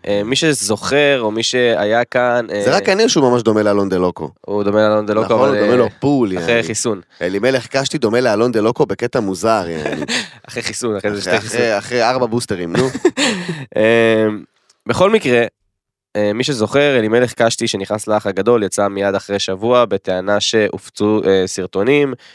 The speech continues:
Speaker 1: שלו ושל אחיו, אה, תום קשתי, לכאורה מכים, אה,
Speaker 2: מאבטח
Speaker 1: אה,
Speaker 2: או משהו,
Speaker 1: מאבטח,
Speaker 2: כן.
Speaker 1: משהו, מתווכחים איתו, זה מה שראו
Speaker 2: נכון.
Speaker 1: בצילומים, אה, ובעצם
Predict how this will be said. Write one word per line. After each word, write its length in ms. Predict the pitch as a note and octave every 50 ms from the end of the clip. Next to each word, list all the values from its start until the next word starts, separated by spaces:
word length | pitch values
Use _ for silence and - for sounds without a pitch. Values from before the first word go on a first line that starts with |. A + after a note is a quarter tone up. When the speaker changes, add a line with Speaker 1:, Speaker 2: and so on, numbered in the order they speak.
| _ _
Speaker 1:
שלו 340 | - - - G2+ G#2 A2+ A2
ושל 240 | G#2+ G#2 - G2+ F#2+
אחיו, 300 | - - A2 G#2 F#2+ F#2+
אה, 160 | G2 F#2+ F#2 F#2 -
תום 180 | - G2 F2 -
קשתי, 320 | - A2 A2 - - G#2
לכאורה 440 | G2 F#2+ - - F#2+ F#2+ G#2+ A2 G#2
מכים, 460 | G2 G2 - - G#2+ G#2+ G#2 G2+ G2+
אה, 40 | G2+ G2 F#2+ F#2+ F2 F2 E2 -
Speaker 2:
מאבטח 400 | - G2 G#2+ G2+ G2 - _ - -
Speaker 1:
אה, 80 | -
Speaker 2:
או 60 | F#2+ F#2+
משהו, 160 | G2 G2 G2+
Speaker 1:
מאבטח, 440 | G#2+ G#2 G#2 A#2 A#2+ B2 A#2+ A2+ G#2+
Speaker 2:
כן. 100 | A2 A2 G#2+
Speaker 1:
משהו, 260 | A2 A2+ A2+ - A2 G#2 G2 - _
מתווכחים 420 | - G2 F#2 F#2 F#2+ - - B2 B2+
איתו, 140 | A#2+ A#2 G2
זה 80 | G2 G#2
מה 60 | G2+
שראו 160 | - G2+ F#2+ G2
Speaker 2:
נכון. 120 | G2 G2 F2
Speaker 1:
בצילומים, 500 | - - F#2 F#2+ G2 A#2+ C3 C3+ A2 - _ _ -
אה, 60 | F#2 F#2 F2+ F#2 F2+ F2+ F#2 F2+ F2 - _ _ _ - - - - - _ _ _ _ _ -
ובעצם 640 | - G2+ G2 A2 B2 - - D3 C#3+ D3 C#3+ C3+